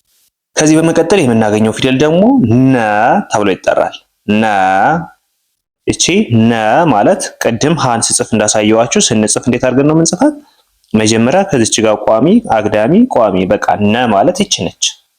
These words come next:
ነ እንደዚህ እንጽፋታለን። ሁለተኛ ኑ ከተባላችሁ እዚህ ጋር ቅጥያ መጨመር ነው። ሶስተኛ ኒ ከተባላችሁ እዚች ጋር ሸፋፋ ማድረግ ነው። አራተኛ ና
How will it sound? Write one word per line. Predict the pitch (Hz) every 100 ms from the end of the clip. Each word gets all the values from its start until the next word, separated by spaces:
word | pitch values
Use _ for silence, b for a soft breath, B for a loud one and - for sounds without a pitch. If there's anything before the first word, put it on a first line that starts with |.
| _ _ _ _ _ _ -
ነ | 101 110 143 170 180
እንደዚህ | 113 110 101
እንጽፋታለን። | 98 - 98 95 90 87 85
ሁለተኛ | - 160 165 147 123 104
ኑ | 117 151
ከተባላችሁ | 135 101 98 120 196
እዚህ | 180 104
ጋር | 95
ቅጥያ | 101 98 101
መጨመር | 110 147 160 196
ነው። | 320 320 B B B - -
ሶስተኛ | 175 165 - 110 104 101
ኒ | 104 113 143 147
ከተባላችሁ | 120 104 104 117 -
እዚች | 107 95 101
ጋር | 104
ሸፋፋ | - 110 113 123
ማድረግ | 120 123 131 151
ነው። | 214 240 _ _ - 107
አራተኛ | 110 117 - 139 170 165
ና | 107